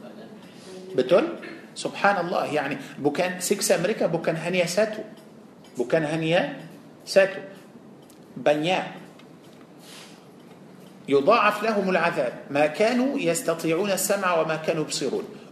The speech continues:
أولئك الذين خسروا أنفسهم. Selain siksa yang, uh, lebih kali ganda itu,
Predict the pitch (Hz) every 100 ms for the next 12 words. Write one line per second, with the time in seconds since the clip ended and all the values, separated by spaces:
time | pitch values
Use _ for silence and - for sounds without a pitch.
0 | - - - 156 160 175 247 - 190 175
1 | 226 202 - 240 202 196 175 160 160 147
2 | 110 101 - - - - - 160 202 233
3 | 247 - - - 190 - 170 185 294 -
4 | - - - - - - - - 156 147
5 | 160 147 180 190 - 160 160 170 - 165
6 | 165 - 262